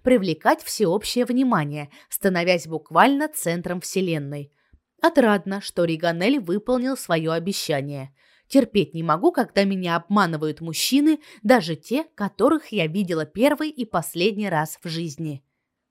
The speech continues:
Под радостное щебетание жены Феллона нас экстренно собрали в дорогу. Наверное, подозревали, что если не успеют нас выставить за пределы села в кратко сжатые сроки, ещё кто-нибудь пропадёт.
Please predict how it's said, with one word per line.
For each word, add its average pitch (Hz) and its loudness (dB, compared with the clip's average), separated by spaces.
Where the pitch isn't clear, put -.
Под 175 2
радостное 175 -2
щебетание 170 -2
жены 165 -4
Феллона 262 0
нас 220 -2
экстренно 294 0
собрали 180 0
в 180 -10
дорогу. 160 0
Наверное, 185 0
подозревали, 175 0
что - 0
если 202 0
не 185 -6
успеют 196 -2
нас 180 -2
выставить 165 -4
за 175 -4
пределы 170 -2
села 156 -2
в - -18
кратко 180 -2
сжатые 160 -4
сроки, 262 0
ещё 180 0
кто-нибудь 170 -6
пропадёт. 175 -2